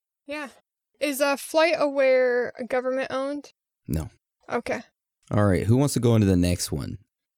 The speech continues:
Speaker 1: Oh, I'll knock that out real quick. So right after the shooting, isis came out and claimed that Paddock had converted to Islam six months prior and had carried out the attack for them.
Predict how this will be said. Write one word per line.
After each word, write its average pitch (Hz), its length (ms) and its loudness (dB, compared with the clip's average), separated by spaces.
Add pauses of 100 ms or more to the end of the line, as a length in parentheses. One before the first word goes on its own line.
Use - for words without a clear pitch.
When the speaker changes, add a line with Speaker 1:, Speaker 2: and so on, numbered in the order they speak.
(120)
Speaker 1:
Oh, 294 300 0
I'll 311 160 4
knock 294 220 0
that 240 160 2
out 226 140 0
real 240 120 0
quick. - 380 -4 (500)
So 285 380 2
right 285 260 2
after 285 320 2
the 262 80 2
shooting, 233 560 0 (300)
isis 285 340 2
came 285 260 0
out 240 220 2
and 240 160 -2
claimed 240 680 0
that 233 260 0
Paddock 254 380 2
had 247 220 -2
converted 247 560 2
to - 180 0
Islam 220 600 0
six - 380 -2
months 285 240 -2
prior 208 360 2
and 233 140 0
had 233 200 -4
carried 285 360 2
out 226 240 2
the 233 120 0
attack 233 440 -4
for 247 480 2
them. 196 480 -2